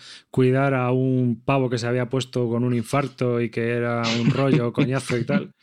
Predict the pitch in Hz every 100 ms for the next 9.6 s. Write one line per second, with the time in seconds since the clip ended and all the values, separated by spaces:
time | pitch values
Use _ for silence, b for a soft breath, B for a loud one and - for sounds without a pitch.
0 | b b b b - 139 185 175 180 160
1 | 160 151 147 139 135 135 165 160 147 123
2 | 113 143 143 123 123 135 135 131 120 -
3 | - 123 113 147 147 139 131 127 123 131
4 | 117 110 107 101 92 92 - - - 131
5 | 120 117 123 120 104 123 127 123 127 120
6 | 120 120 120 127 123 127 147 143 139 156
7 | 156 127 113 107 107 107 110 117 113 117
8 | 117 113 104 120 113 107 107 - 107 107
9 | - 95 104 104 -